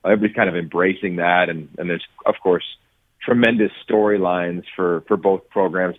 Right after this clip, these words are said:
positively. Uh, I'm sure critically that, that everybody's gonna be getting into over the course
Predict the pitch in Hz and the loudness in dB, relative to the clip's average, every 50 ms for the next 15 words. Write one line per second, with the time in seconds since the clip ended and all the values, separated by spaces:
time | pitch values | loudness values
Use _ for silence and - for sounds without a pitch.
0 | _ - 101 95 95 92 82 87 92 82 85 90 90 90 90 87 - - _ _ | _ 2 2 2 2 2 0 -2 -2 -2 0 2 2 4 2 2 0 -4 _ _
1 | _ _ _ _ - 82 82 82 71 76 82 - - - 92 85 80 73 - _ | _ _ _ _ -4 0 0 2 2 2 0 0 2 2 4 2 2 -2 -8 _
2 | 101 - - - - - - - 127 113 107 101 - 98 98 92 90 85 - _ | -20 -18 -18 -20 -20 -10 2 4 6 6 4 2 2 0 0 2 0 -2 -4 _
3 | _ _ _ _ _ - 87 85 82 - - - 92 87 87 87 80 90 82 85 | _ _ _ _ _ -2 0 0 0 -2 -2 -2 0 0 0 0 0 -2 -2 -2
4 | 85 80 80 82 76 80 78 85 82 - 82 80 80 - - 85 80 76 76 80 | -2 -2 -4 -4 -4 -2 0 -2 -2 -2 -4 -6 -6 -4 -2 -2 -2 -2 -4 -6
5 | - - 80 73 | -2 -2 -2 -2